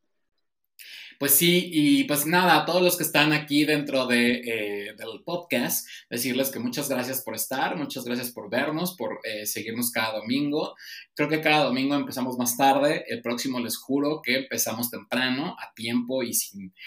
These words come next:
ningún problema, para que no se les haga tan tardecito, porque ya son las nueve cuarenta y hay que dormir, y a mí todavía me falta trabajar, subir el podcast y más cosas. Así que les mandamos muchos besos y abrazos hasta donde estén,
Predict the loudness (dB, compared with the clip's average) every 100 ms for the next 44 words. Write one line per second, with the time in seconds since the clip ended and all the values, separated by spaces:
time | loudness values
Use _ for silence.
0 | -18 -10 -6 -2 -2 0 2 2 0 -2
1 | -2 -4 -4 -4 -2 0 -2 0 2 2
2 | 0 -2 -2 -2 -4 -6 -8 -10 -6 -6
3 | -4 -6 -8 -8 -8 -6 -4 -6 -8 -2
4 | 0 0 -2 -4 -4 -4 -4 -4 -6 -6
5 | -6 -2 -2 -4 -2 0 0 -2 -10 -14
6 | -4 -2 2 0 0 -2 -2 0 -2 -4
7 | -14 _ -2 0 -2 2 2 2 -2 -6
8 | -6 -4 -6 -4 0 0 0 0 0 -2
9 | -6 -6 -4 -2 -4 -6 -10 -6 -4 -4
10 | -2 0 0 -2 -12 -6 -2 0 0 0
11 | 0 0 0 2 2 0 2 2 4 2
12 | 0 2 0 0 -2 -4 -2 -2 -2 -6
13 | -2 0 0 -4